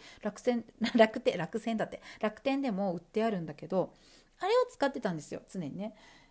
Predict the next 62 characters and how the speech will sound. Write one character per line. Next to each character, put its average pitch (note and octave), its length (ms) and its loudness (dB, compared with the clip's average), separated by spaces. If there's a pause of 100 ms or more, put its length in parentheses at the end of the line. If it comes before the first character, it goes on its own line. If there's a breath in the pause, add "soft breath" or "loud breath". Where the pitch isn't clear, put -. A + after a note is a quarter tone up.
(120 loud breath)
で、 D4+ 160 0
ま C#4 120 4
あ、 - 20 2
そ D#4+ 160 -4
れ G4+ 60 -4
も B4+ 260 -4
結 G#4+ 160 0 (120)
構 B3+ 220 2
す A3 160 -8
ご G3+ 80 -2
い - 80 -12
い B3 80 2
い C4+ 60 4
ん C4 80 4
だ G3 100 0
け C#3+ 140 -10
ど、 F3+ 320 2 (340 loud breath)
も A#3 320 2
う、 - 20 -20 (300 soft breath)
そ - 160 -4
の B3+ 360 2
エ F#3+ 120 0
ッ G#3+ 60 0
セ - 200 -4
ン A#4 140 0
シ - 100 0
ャ A3+ 60 0
ル F#3 100 -2
が E3+ 300 0
も F3+ 200 2
う E3+ 100 0 (580)
超 C4+ 340 2
絶 D#4 280 0
良 D#4+ 100 2
く - 100 -16
て。 D#3 400 -2 (560 soft breath)
で、 D4+ 440 -2
ほ A3+ 120 -2
ら、 F#3+ 100 2
私、 G3+ 300 -2
あ G3 80 0
の、 F#3+ 140 0
イ A3 80 0
ン A#3 80 2
ナ A#3+ 140 2
ー - 20 -6
カ A#3+ 100 2
ラ G3 100 2
ー - 20 -6
と - 100 -8
か E3 140 -6
し - 40 -14
て D#3+ 120 -4
て D#3 100 -8
ね。 G#3 300 0 (260 loud breath)
で、 C4 80 -2
そ B3+ 180 0
れ D#4 140 0
で D#4 140 -2
も、 F#3 480 0 (260 soft breath)
そ - 300 -2
の、 D#4 360 2